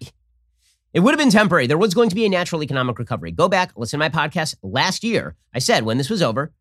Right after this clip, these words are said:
there'd be a major economic boom because the economy was doing great, and then it was put into an artificial coma, and now the artificial coma is ending, maybe, if the left will allow it to end, and people are gonna go out and they're gonna spend again. In fact, people ended last year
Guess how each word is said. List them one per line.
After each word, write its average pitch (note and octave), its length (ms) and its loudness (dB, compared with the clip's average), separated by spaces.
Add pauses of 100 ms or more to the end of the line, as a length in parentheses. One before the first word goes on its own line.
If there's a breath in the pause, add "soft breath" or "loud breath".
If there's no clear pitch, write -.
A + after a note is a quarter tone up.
(120)
there'd D3 160 0
be D3 80 2
a B2 80 2
major D#3+ 500 2
economic D#3 380 0
boom G#2 180 -4
because D#3+ 220 0
the D#3+ 100 0
economy F#3 300 -2
was F#3+ 140 -4
doing G#3+ 160 -2
great, G3+ 360 -2 (300)
and E3 80 2
then F3 60 6
it F#3 40 0
was F3 80 -4
put F3 140 2
into F3 140 -2
an D#3+ 60 2
artificial G3+ 380 0
coma, E2+ 380 -2 (260)
and A#2 80 -4
now B2+ 120 2
the D#3+ 100 2
artificial F3+ 380 0
coma F3+ 260 -2
is G#3 100 -4
ending, A2+ 440 -6 (160)
maybe, C3+ 640 0
if A2+ 80 -8
the A#2+ 80 -10
left A#2+ 200 -4
will B2 100 -4
allow G2+ 240 -2
it F2 100 -12
to G2+ 100 -12
end, E2+ 220 -10 (300)
and D3+ 100 0
people A3 160 4
are G3 80 4
gonna F3+ 160 0
go E3 80 4
out E3 40 4
and G3 100 0
they're A3+ 40 0
gonna A#3+ 140 0
spend C#4+ 220 0
again. E2 240 -6 (140)
In E3+ 100 -2
fact, F#3+ 280 -2 (160)
people A3 400 -2 (360)
ended G3+ 260 2
last C#3+ 380 -4
year D3+ 260 -6